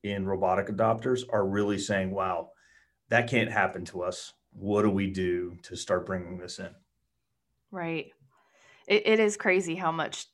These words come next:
Speaker 2: things have changed in just one
Speaker 1: Sure.
Speaker 2: year. It, covid really fast-tracked things. It really opened people's eyes to what is needed in technology.
Speaker 1: Sure.
Speaker 2: So that brings me to my next question. Obviously,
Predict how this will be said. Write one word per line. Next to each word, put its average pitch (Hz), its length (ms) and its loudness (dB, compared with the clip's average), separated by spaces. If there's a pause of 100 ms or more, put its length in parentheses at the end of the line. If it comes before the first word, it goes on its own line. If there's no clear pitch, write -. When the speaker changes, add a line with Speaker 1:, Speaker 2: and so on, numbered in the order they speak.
(220)
Speaker 2:
things 160 240 -4
have - 100 -20
changed 151 580 -8
in 160 160 -4
just 160 220 -12
one 151 220 -4
Speaker 1:
Sure. 147 100 -4
Speaker 2:
year. 131 220 2
It, 160 480 -6
covid 170 380 0
really 160 340 0
fast-tracked 147 680 0
things. 143 400 -8
It 135 100 -4
really 143 300 -4
opened 151 300 -6
people's 160 360 -6
eyes 139 400 2
to 131 480 -6 (240)
what 160 480 2 (540)
is 160 180 -4
needed 147 400 -2
in 135 140 -2
technology. 131 880 -2
Speaker 1:
Sure. - 260 -20 (380)
Speaker 2:
So 294 320 2 (160)
that 359 280 8
brings 311 280 4
me 214 240 4
to 196 420 4
my 175 180 2
next 160 320 0
question. 160 680 -2
Obviously, 262 840 4